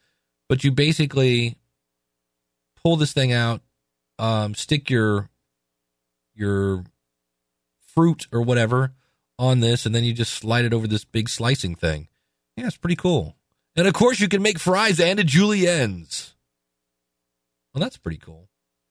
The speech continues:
So, uh, you know, here they, they spent twenty-five bucks, and I got a dollar fifty of that. Didn't cost you anything more. I see where somebody bought the Skinny Songs C D.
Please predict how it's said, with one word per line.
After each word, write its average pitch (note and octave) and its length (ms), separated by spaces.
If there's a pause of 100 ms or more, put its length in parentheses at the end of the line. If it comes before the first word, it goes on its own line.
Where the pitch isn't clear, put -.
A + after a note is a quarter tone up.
(120)
So, D3 380
uh, C3 320
you F3+ 120
know, D#3+ 60
here E3 280
they, D3 180
they D3+ 200
spent D3 300
twenty-five C3+ 440
bucks, A#2 440 (500)
and A#2+ 140
I B2+ 60
got B2 140
a A#2 40
dollar A2 300
fifty F#2+ 320
of D#2+ 60
that. D#2 120 (320)
Didn't D#3 200
cost D3 260
you B2+ 100
anything A#2+ 640 (440)
more. G#2+ 240
I F#2+ 40
see D3 160
where C3 100
somebody C#3+ 280
bought B2 260
the G2+ 120
Skinny D3 360
Songs G#2+ 460
C G#2 200
D. G#2 300